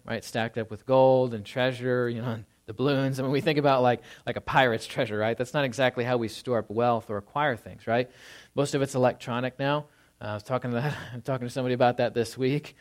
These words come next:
Um, uh, who has just, you know, cash laying around? Well, probably not a lot of us do, right? Especially with covid, it's like everything was made electronic. So where do all those valuables, where do all those things sit? Well, somewhere on a computer somewhere, <laughs> right? That's, that's about the way that it is right now.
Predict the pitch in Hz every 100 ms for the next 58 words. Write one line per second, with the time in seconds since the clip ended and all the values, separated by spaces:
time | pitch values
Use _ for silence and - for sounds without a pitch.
0 | - - - - 123 113 104 - _ -
1 | 113 110 127 139 127 120 127 113 - 123
2 | 120 - 147 135 127 107 101 95 113 123
3 | 151 156 151 143 139 135 120 110 131 107
4 | 104 110 120 - - 127 127 - 143 143
5 | 143 139 113 123 123 120 127 117 120 117
6 | - - - - 123 - - 127 117 -
7 | 110 127 175 156 113 95 101 101 95 95
8 | 117 147 135 - 110 - - 101 92 _
9 | _ - - _ - 127 139 - _ _
10 | _ _ _ _ _ _ - 127 127 127
11 | 123 - 101 90 104 98 120 180 165 123
12 | 143 143 143 135 143 135 139 131 127 127
13 | 127 123 123 123 123 120 110 117 123